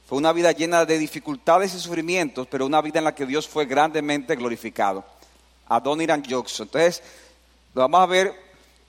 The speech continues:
bajo tres, eh, simples encabezados. Vamos a ver a Adoniram Judson en sus primeros años. En segundo lugar, Adoniram Judson y su con-, su conversión y su llamado al ministerio. Y finalmente vamos a ver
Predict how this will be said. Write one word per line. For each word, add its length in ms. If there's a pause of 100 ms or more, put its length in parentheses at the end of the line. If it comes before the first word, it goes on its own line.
(540)
bajo 300
tres, 360
eh, 260
simples 580
encabezados. 600
Vamos 240
a 60
ver 120
a 40
Adoniram 360
Judson 300
en 60
sus 160
primeros 400
años. 420 (760)
En 140
segundo 340
lugar, 520
Adoniram 500
Judson 400
y 20
su 220
con-, 220
su 160
conversión 500
y 40
su 100
llamado 320
al 40
ministerio. 640 (720)
Y 140
finalmente 680
vamos 300
a 80
ver 320